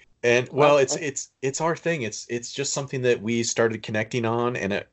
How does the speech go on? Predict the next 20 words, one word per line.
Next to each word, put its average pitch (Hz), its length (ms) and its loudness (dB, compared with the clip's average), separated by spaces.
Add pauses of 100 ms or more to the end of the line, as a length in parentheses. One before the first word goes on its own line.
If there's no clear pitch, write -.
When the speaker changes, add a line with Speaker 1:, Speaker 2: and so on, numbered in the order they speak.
(300)
Speaker 1:
meant 107 280 2
something 135 380 -2
to 131 80 -8
her, 131 240 2
and 120 100 0
I 98 100 -2
felt 104 280 0 (480)
if 113 160 -2
it 92 140 -2
meant 101 180 0
Speaker 2:
Mm. - 40 -2
Speaker 1:
something 110 280 -4
to 107 80 0
her, 104 180 2
I 104 120 2
better 101 220 2
pay 101 160 0
attention 92 440 -4
to 113 120 -6
that. 67 260 -10